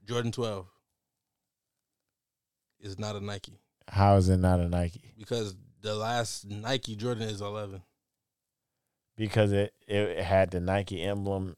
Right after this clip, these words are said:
Speaker 2: somewhere embezzled in the shoe?
Speaker 1: What, the, the, the eleven?
Speaker 2: Yeah.
Speaker 1: It comes in a Nike box.
Speaker 2: See what I'm saying?
Speaker 1: Yeah.
Speaker 2: Technically.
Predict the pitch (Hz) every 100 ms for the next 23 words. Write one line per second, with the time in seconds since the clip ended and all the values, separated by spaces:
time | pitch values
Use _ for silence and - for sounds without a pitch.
0 | - - 104 98 98 95 - 101 92 95
1 | 95 101 95 95 90 - 117 113 - _
2 | _ _ _ _ _ 107 98 104 85 -
3 | _ _ - 107 101 98 101 104 104 113
4 | 131 147 - _ _ - 101 95 87 85
5 | - - 143 131 113 107 131 120 110 135
6 | 110 - _ _ _ _ _ - 92 90
7 | 87 87 101 98 95 - _ _ _ _
8 | 110 101 113 101 92 - 90